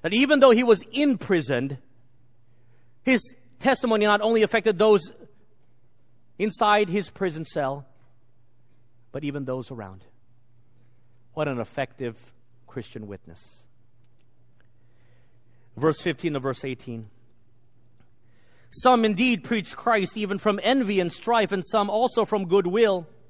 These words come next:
The former preach Christ from selfish ambition, not s-,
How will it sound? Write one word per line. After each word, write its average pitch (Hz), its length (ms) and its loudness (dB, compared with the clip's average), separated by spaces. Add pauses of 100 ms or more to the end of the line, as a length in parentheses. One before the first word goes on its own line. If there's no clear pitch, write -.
(1700)
The 160 80 0
former 233 280 6
preach 226 320 -4
Christ 226 300 2
from 202 160 0
selfish 247 500 0
ambition, 196 680 -2 (340)
not 226 220 2
s-, - 160 -16